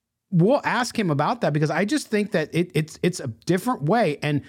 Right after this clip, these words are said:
the whole idea of the Patriot way, in one way, I understand it. Look, these guys came from a winning organization, but at the same time, those guys that have left that winning organization have not been successful. And by the way, they don't have Bill Belichick, which is <laughs> really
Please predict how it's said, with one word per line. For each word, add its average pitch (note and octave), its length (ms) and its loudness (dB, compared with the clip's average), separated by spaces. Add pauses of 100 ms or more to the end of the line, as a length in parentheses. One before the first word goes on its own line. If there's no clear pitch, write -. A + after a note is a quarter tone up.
(180)
the D3 80 0
whole G#3+ 240 0
idea G#3+ 360 4
of F#3+ 100 -2
the E3 100 0
Patriot E3+ 500 0
way, D3 220 0
in D#3 260 2
one G#3 240 4
way, A3+ 180 2
I F3 140 2
understand E3 480 2
it. G3 40 0
Look, D#3+ 180 0
these D#3+ 160 0
guys F3+ 180 -2
came F#3 240 0
from E3+ 140 0
a C#3+ 40 4
winning E3 280 4
organization, C#3+ 840 0 (540)
but D#3+ 120 2
at D#3 80 -4
the F3+ 80 2
same B3+ 320 -2
time, E3+ 440 0
those D3+ 480 0
guys G3+ 280 0
that G3+ 100 0
have D#3+ 160 2
left G3 240 0
that C4 160 -2
winning F#3+ 200 2
organization D#3 760 2 (280)
have E3 180 0
not F#3 200 2
been F3+ 140 2
successful. D3+ 1040 -2
And G#3+ 640 4 (520)
by A3 140 0
the A#3+ 100 2
way, G#3+ 220 4
they A3 80 2
don't A#3+ 140 4
have A3+ 180 0
Bill F#3+ 140 2
Belichick, E3+ 580 0
which D3 180 0
is D3 100 0
<laughs> D3 220 0
really G#3+ 120 4